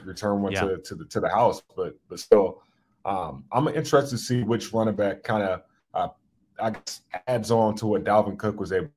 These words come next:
Speaker 1: to do. Yeah, Dalvin Cook, you know, had two positive runs and then a negative run last year, but those two positive runs that he had, he was making plays. And that's one thing, that's the biggest question mark about Alexander Mattison. Yeah, he's healthy, he can run forward, he's gonna get that extra yard, but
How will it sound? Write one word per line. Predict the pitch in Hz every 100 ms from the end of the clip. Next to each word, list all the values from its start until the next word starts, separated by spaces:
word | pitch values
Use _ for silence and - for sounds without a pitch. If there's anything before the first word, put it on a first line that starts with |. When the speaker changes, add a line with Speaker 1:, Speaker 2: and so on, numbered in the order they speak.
| 90
Speaker 1:
to | 82
do. | 80 87 80 78
Yeah, | 98 92
Dalvin | 123 120 110
Cook, | 120 107
you |
know, | 101 92
had | 104 92 -
two | 135
positive | 127 110 107 101
runs | 101 101 98
and | 95
then | 90
a |
negative | 117 107 95
run | 95 92
last | 87 87 -
year, | 101 90
but | 90
those | 104 110 110
two | 135 -
positive | 120 135 113 101
runs | 92 87
that | 92
he | 87
had, | 95 92 90 90 _ _ _ _
he | 123
was | 117 104 80
making | 107 101 85
plays. | 107 110 85 78
And | 92
that's | 127 131
one | 123 107
thing, | 117 107
that's | 110 -
the | 110
biggest | 110 107 -
question | 107 107
mark | 101 92
about | 95 95 95
Alexander | 95 90 90
Mattison. | 90 98 - 76 80
Yeah, | 135 90
he's | 90 -
healthy, | 143 135 139 131 - _ _
he | 107
can | 90
run | 87 123 117
forward, | 127 120 113
he's | 104
gonna | 92
get | 110 110
that | 104
extra | 110 - 98
yard, | 117 117 90
but | 90